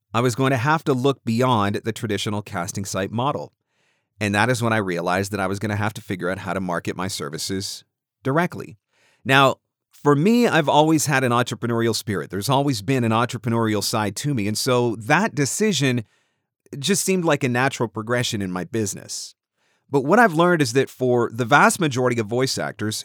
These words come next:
who are creatives first and don't really get the business side the same way as I do,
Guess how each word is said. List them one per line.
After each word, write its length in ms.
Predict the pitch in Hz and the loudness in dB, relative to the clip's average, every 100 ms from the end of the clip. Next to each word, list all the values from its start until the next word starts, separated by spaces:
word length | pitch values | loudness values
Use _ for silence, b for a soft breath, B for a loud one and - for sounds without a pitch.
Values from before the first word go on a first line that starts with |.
| - | -4
who 260 | 135 131 - | 0 0 2
are 360 | 117 117 110 | 4 4 2
creatives 640 | - - 120 139 165 120 - _ | -2 -6 -2 0 0 -2 -8 _
first 560 | 170 127 85 - - - _ _ _ 117 | 4 4 2 -4 -10 -12 _ _ _ -6
and 160 | 120 | -2
don't 260 | 139 160 113 | 0 -2 0
really 240 | 143 143 | 0 0
get 300 | 107 120 - | -2 -2 -2
the 80 | 113 | -2
business 420 | 107 139 135 127 | -2 -2 0 -2
side 220 | 127 110 | 0 -2
the 60 | 107 | -2
same 280 | - 117 107 | -2 -2 0
way 200 | 139 165 | 0 0
as 140 | 110 | 0
I 160 | 110 95 | -2 -2
do, 280 | 98 101 | 0 -2